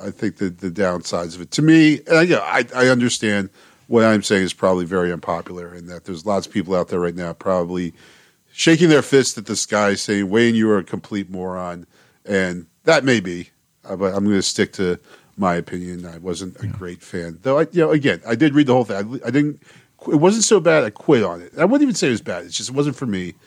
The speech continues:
Speaker 1: and I didn't quit on it. I read the whole thing, um, but, uh,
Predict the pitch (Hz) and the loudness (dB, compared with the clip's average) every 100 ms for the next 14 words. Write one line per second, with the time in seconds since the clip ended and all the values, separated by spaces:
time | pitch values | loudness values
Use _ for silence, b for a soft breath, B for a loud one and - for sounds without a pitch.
0 | b b b 107 95 90 90 110 165 156 | b b b -6 -4 -6 -6 0 2 2
1 | 120 107 98 95 113 107 104 101 - 90 | 4 4 4 4 2 2 0 -2 -2 -6
2 | 85 78 _ b b b 92 87 85 80 | -6 -12 _ b b b -16 -14 -14 -12
3 | - 82 - 87 | -8 -8 -8 -12